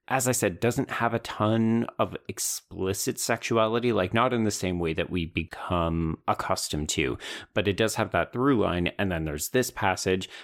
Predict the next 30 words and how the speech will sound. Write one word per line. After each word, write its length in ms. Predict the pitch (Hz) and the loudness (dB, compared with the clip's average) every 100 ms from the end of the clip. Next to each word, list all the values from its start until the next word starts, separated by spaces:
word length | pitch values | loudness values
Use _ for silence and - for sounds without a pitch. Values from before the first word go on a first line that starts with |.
| - | -2
And 180 | 107 98 | 2 4
then 100 | 90 | 4
I 80 | 95 | 4
would 140 | 98 | 4
argue 320 | - 113 113 110 | 2 2 4 4
the 160 | 110 | 2
other 280 | 107 113 113 | 2 4 2
very 340 | - 92 92 101 | 4 4 4 4
confronting 580 | 101 98 92 90 95 | 2 2 0 0 -2
scene 380 | - - 92 90 - | -2 0 0 0 -2
is 200 | 101 - | -4 -2
when 200 | 90 87 | -2 -2
Boone 400 | 85 92 92 90 | 0 0 2 -2
finally 840 | - 85 85 92 95 95 95 95 - - - | 0 0 2 0 0 2 2 0 -4 -18 -4
meets 340 | 95 104 - | 0 0 0
Baphomet 680 | - 90 92 98 85 85 - | 0 2 2 0 2 0 0
and 800 | 85 85 82 82 82 82 85 82 - - _ _ - | -2 0 2 2 0 0 0 -2 -6 -20 _ _ -4
gets 380 | 107 95 - - | -2 -2 -2 -4
a 100 | 101 - _ _ | -4 -4 _ _
big 240 | 95 87 90 | 0 0 -2
hard 400 | - 92 90 92 | -4 0 2 2
on 380 | 92 95 92 - | 2 0 -2 -4
and 160 | 92 85 | -8 -6
just, 220 | 87 - | -6 -2
like, 260 | 85 82 - _ - | 0 0 -4 _ -12
comes 460 | - 82 82 101 - | -4 0 2 0 0
on 280 | 92 87 | 0 0
the 80 | 82 | 0
god's 560 | 80 78 73 85 - - _ - | -2 -2 0 -2 -6 -12 _ -8
face. 800 | 76 110 233 233 - - - | -6 -4 -6 -6 -4 -4 0